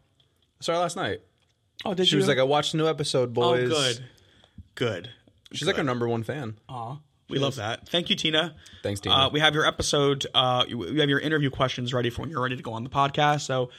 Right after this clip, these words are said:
Speaker 1: Table
Speaker 2: let us
Speaker 1: Talk
Speaker 2: know.
Speaker 1: with Tina.
Speaker 2: That's it.
Speaker 1: That's a great name, I have to
Speaker 2: That
Speaker 1: say.
Speaker 2: is.
Speaker 1: That, you
Speaker 2: If
Speaker 1: thought
Speaker 2: you,
Speaker 1: of it. It's
Speaker 2: Tina,
Speaker 1: good.
Speaker 2: listen, if you're listening to this, Tina,
Speaker 1: <laughs>
Speaker 2: if you're listening, we're talking vicariously through podcasting to you. If you ever do get a podcast,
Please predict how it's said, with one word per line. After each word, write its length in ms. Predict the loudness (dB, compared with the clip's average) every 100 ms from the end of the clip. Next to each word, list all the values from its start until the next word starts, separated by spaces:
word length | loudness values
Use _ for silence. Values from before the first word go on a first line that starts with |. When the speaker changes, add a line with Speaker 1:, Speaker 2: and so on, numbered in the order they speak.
| -20
Speaker 1:
Table 200 | -2 2 4
Speaker 2:
let 60 |
us 80 | 4
Speaker 1:
Talk 340 | 6 6 6 2 -2
Speaker 2:
know. 40 |
Speaker 1:
with 180 | -4 -4
Tina. 440 | -4 -2 0 -2 -2
Speaker 2:
That's 240 | -2 0
it. 320 | 2 2 0 -10 _
Speaker 1:
That's 180 | 0 2
a 40 | 2
great 220 | 0 0
name, 200 | 0 0
I 60 | 2
have 120 | 2
to 60 | 4
Speaker 2:
That 80 | 6
Speaker 1:
say. 140 | 6
Speaker 2:
is. 100 | 4
Speaker 1:
That, 180 | 2 0
you 120 | 2 4
Speaker 2:
If 60 |
Speaker 1:
thought 180 | 4 4
Speaker 2:
you, 60 | 4
Speaker 1:
of 60 |
it. 120 | 2 2
It's 80 | 0
Speaker 2:
Tina, 180 | 2
Speaker 1:
good. 100 | 4 4
Speaker 2:
listen, 320 | 2 0 -2
if 100 | -2
you're 100 | -2
listening 300 | 0 0 -2
to 60 | 0
this, 160 | 0 2
Tina, 260 | 2 2 0 0
Speaker 1:
<laughs> 60 | -2 2
Speaker 2:
if 120 | 4
you're 80 | 4
listening, 320 | 4 2 0
we're 80 | 0
talking 360 | 4 4 2 2
vicariously 720 | 2 2 0 2 0 0 -2
through 640 | -2 -2 2 4 2 0 -6 -8
podcasting 880 | 0 2 2 2 0 0 -2 -2 -2
to 180 | 0 0
you. 340 | 0 0 -2 -4 -12 -18 -18 -18 -18 _
If 240 | -2 -2
you 180 | 0 2
ever 160 | 4 4
do 380 | 0 0 0 0 -6 2
get 140 | 2
a 40 |
podcast, 760 | 4 2 2 4 2 2 -6